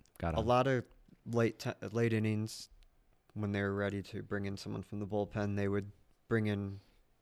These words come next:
Speaker 2: Perez to play second for the double switch and move Shaw over to first. That seemed to be their kind of blueprint for closing out games is bullpen and improved defense if you have a lead.
Speaker 1: Right.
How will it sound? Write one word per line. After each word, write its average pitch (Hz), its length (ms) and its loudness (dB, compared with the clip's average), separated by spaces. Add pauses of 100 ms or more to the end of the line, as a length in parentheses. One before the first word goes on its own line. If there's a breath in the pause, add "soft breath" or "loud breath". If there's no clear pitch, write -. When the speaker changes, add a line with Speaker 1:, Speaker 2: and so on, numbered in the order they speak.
(440)
Speaker 2:
Perez 101 600 0
to - 100 -12
play 104 520 -2 (180)
second 104 500 -6
for 101 140 -4
the 101 100 -2
double 98 260 2
switch - 440 -2
and 104 100 -4
move 98 180 -2
Shaw 98 320 0
over 104 280 -2
to 95 60 -10
first. - 440 -8
That 104 180 -8
seemed 98 180 -8
to 95 60 -8
be 95 140 -6
their 98 340 -8 (440 soft breath)
kind 95 180 -8
of 90 100 -10
blueprint 101 540 -4 (240)
for - 260 -6 (300)
closing 95 380 0
out 98 160 -4
games 107 360 -2
is - 360 -10 (500)
bullpen 107 580 0 (180)
and 95 80 -4
improved 95 300 0
defense 95 400 -2
if 139 220 4
you 120 120 4
have 98 140 4
a 95 40 2
lead. 101 500 0
Speaker 1:
Right. 73 260 2